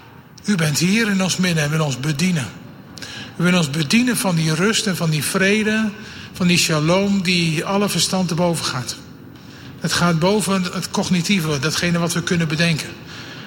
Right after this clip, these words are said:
Het is verder en groter als al onze belastingen en problemen.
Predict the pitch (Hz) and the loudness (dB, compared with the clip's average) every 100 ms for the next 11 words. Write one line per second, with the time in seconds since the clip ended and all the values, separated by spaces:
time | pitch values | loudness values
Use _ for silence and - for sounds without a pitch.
0 | - - 165 - 240 247 214 185 - 220 | -4 2 2 4 2 4 4 2 2 2
1 | 226 247 240 240 214 196 196 - 214 226 | 2 0 0 0 0 2 2 0 2 2
2 | 226 220 214 208 196 220 226 - 208 202 | 4 2 2 2 2 0 0 0 2 2
3 | 196 165 175 170 170 143 | 0 0 -2 0 0 -2